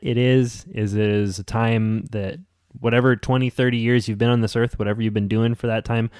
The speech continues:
whatever has made that era of the year special for you,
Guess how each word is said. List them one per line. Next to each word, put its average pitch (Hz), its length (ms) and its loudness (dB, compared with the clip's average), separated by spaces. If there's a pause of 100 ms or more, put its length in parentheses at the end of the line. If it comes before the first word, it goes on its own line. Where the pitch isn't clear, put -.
(140)
whatever 110 320 0
has 101 120 -2
made 104 280 -2
that 107 340 -2 (100)
era 113 340 0
of 101 280 -4
the 107 80 -6
year 101 240 -2
special 113 340 -4
for - 160 -6
you, 135 220 0